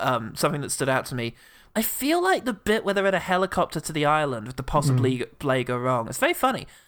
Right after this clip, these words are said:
Speaker 1: Maybe it was a late addition, because it's pretty seamless, them arriving at the car park, and
Speaker 2: Mm.
Speaker 1: then when it cuts to them going into Itchy and Scratchy Land, it looks like the frontage goes straight onto the car park.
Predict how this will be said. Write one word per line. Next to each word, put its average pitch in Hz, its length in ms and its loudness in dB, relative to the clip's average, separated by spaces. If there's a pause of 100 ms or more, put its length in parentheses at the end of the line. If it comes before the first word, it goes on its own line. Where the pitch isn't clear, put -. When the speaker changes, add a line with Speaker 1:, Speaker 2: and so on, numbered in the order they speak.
(180)
Speaker 1:
Maybe 349 220 0
it 466 60 0
was 392 120 2
a 339 40 4
late 214 380 0
addition, 285 600 -2 (420)
because 247 480 0
it's 226 100 -2
pretty 370 380 -2
seamless, 277 680 0
them 190 160 2
arriving 196 540 2
at 175 100 -6
the 139 60 -6
car 202 320 2
park, 123 500 -2
and 147 140 6
Speaker 2:
Mm. - 20 4
Speaker 1:
then 170 320 2 (440)
when 202 200 2
it 254 100 0
cuts - 320 -2
to 196 80 -6
them 180 220 0
going 175 320 2
into 165 360 -2
Itchy 156 200 -2
and 147 80 -2
Scratchy 151 340 -2
Land, 226 340 0 (280)
it 214 140 4
looks 277 280 0
like 262 140 2
the 202 80 -2
frontage 220 540 0 (200)
goes 196 240 4
straight 190 220 2
onto 175 200 0
the 175 60 -6
car 190 260 4
park. - 440 -10